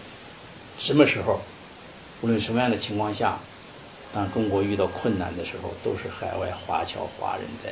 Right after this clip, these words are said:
支持我们。不管是中国灾难、中国的抗战，呃，近的中国的地震，呃，这个像中国的奥运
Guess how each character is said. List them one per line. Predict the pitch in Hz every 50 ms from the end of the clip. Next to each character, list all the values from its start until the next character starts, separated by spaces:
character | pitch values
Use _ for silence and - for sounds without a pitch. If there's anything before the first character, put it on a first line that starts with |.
| -
支 | - - - -
持 | - -
我 | - -
们。 | - - - - - - - - - - - - - - - - - -
不 | - 113
管 | 110 101 92
是 | 95 95
中 | - 101 98
国 | 92 92
灾 | 90 - 101 95 95
难、 | 95 92 87 87 - - - - - - - - - - - -
中 | - 110 101 95
国 | 95 98 92
的 | 98 95
抗 | 98 - - 110 101 95
战， | 98 107 101 90 - - - - - - - - - - - - - - - -
呃， | - 107 104 98
近 | - 151 143 117 101
的 | 90 85 82 76
中 | - - 107 104
国 | 98 98
的 | 101
地 | 101 - - 127 110
震， | 104 - 120 101 82 - - - - - - - - - - - - - -
呃， | 101 95 90 92 104 101 - - 76 82 78 80 85 80
这 | 85 95
个 | 80 92 90
像 | 87 - 110 98 95 92 92 92 92 90 92
中 | 120 113 110
国 | 104 104
的 | -
奥 | - 131 135 139
运 | 143 143 127 104